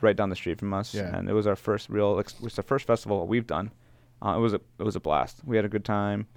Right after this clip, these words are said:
Speaker 1: Uh, we got to see a lot of folks that we see regularly, but then a lot of people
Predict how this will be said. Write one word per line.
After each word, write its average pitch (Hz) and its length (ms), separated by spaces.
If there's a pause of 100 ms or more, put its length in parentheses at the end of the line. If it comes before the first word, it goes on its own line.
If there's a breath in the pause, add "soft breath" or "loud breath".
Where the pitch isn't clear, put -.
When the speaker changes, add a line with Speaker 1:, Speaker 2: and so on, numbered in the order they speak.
(460 soft breath)
Speaker 1:
Uh, - 120
we 110 100
got 101 140
to 104 60
see - 120
a 104 60
lot 101 120
of 101 80
folks - 440
that 90 120
we 101 140
see 107 240
regularly, 113 560
but 113 120
then 104 140
a 101 60
lot 104 120
of 98 40
people 101 420